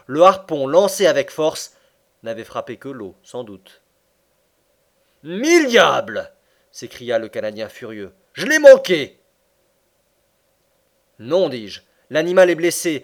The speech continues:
voici son sang. Mais votre engin ne lui est pas resté dans le corps. » « Mon harpon ! Mon harpon ! » cria Ned Land.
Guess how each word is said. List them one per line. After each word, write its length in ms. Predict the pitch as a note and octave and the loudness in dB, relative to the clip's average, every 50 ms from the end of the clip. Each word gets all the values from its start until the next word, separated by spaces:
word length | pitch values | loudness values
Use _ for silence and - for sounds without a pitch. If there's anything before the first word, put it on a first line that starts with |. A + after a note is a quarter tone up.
| - - _ | -12 -10 _
voici 280 | - F#3+ F#3 F#3+ G3 G3 | 2 2 2 2 0 -4
son 180 | - G3 F3 | -6 -6 -6
sang. 340 | D#3 - - D3 B2+ G#2+ - _ _ _ _ _ _ _ _ _ _ _ | -6 -4 -2 -2 -2 -4 -8 _ _ _ _ _ _ _ _ _ _ _
Mais 160 | A2+ A2+ A#2 | -14 -12 -10
votre 260 | A#2 G#2 A#2 A2+ - A#2+ | -10 -10 -10 -10 -10 -12
engin 220 | A2+ - C#3+ C#3+ | -8 -6 -6 -6
ne 80 | C#3 B2 | -6 -8
lui 180 | A2+ A2 A#2 | -10 -10 -10
est 40 | A2+ | -6
pas 160 | - - C#3 | -2 -2 0
resté 260 | C3 C3+ C3 - D3 | 0 -2 -6 -8 -6
dans 120 | B2+ C3 B2+ | -6 -6 -6
le 60 | B2 | -6
corps. » « 460 | B2 - A#2+ A2 G#2 G2 F#2+ - _ _ _ _ _ _ _ _ _ _ _ _ _ _ _ _ | -8 -8 -6 -4 -4 -6 -8 -10 _ _ _ _ _ _ _ _ _ _ _ _ _ _ _ _
Mon 180 | - E3 F#3+ F#3+ | -4 2 4 4
harpon ! 500 | F3 D3+ - - - F#3+ F#3+ F3 D3+ - - - - | 4 4 0 0 2 4 4 4 2 0 -6 -14 -14
Mon 180 | G3 D4+ E4 D#4 | -6 -2 2 2
harpon ! » 680 | D4 B3 - - - D#4+ E4 E4 D#4 C#4+ A#3 F3+ - - - - _ _ _ - | 2 2 0 2 4 6 8 10 10 10 10 8 4 -2 -10 -20 _ _ _ -20
cria 260 | - - C3+ B2+ B2+ | -20 -10 -8 -6 -6
Ned 180 | - B2 A#2 A2 | -6 -6 -8 -6
Land. 440 | A2+ A#2 A2+ G#2+ G#2 G2 F#2+ F#2 | -4 -4 -4 -4 -6 -10 -14 -18